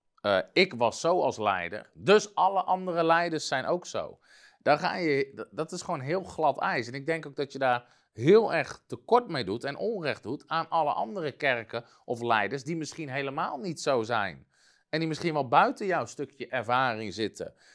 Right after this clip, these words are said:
Dus je moet zo oppassen dat je niet van jouw ervaring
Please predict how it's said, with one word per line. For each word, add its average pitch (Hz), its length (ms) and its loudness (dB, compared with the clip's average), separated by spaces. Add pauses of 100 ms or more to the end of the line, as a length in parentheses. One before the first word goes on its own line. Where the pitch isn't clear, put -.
(100)
Dus 143 140 -6
je 180 60 -4
moet 175 160 -4
zo 202 280 2
oppassen 127 840 -4 (280)
dat 151 220 0
je 147 60 -8
niet 196 240 -6
van 170 120 -4
jouw 151 200 -2
ervaring 131 920 0